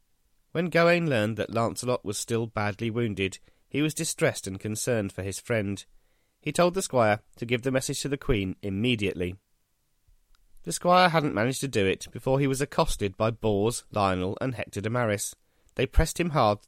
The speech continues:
to tell them where the injured knight was. Knowing that he was not supposed to give away where Lancelot was staying,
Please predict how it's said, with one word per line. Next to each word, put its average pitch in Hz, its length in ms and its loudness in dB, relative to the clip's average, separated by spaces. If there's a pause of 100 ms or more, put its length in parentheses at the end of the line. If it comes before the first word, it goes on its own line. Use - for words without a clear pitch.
(100)
to 139 100 -8
tell 156 240 4
them 98 260 -2
where 113 140 2
the 123 200 -2
injured 104 320 -4
knight 87 240 -2
was. 101 380 -2 (1000)
Knowing 190 260 4
that 185 100 0
he 185 80 2
was 175 140 2
not 147 220 0
supposed 135 380 0
to 127 60 -12
give 135 180 -2
away 127 300 4
where 113 160 2
Lancelot 104 480 -2
was 107 120 -4
staying, 104 460 0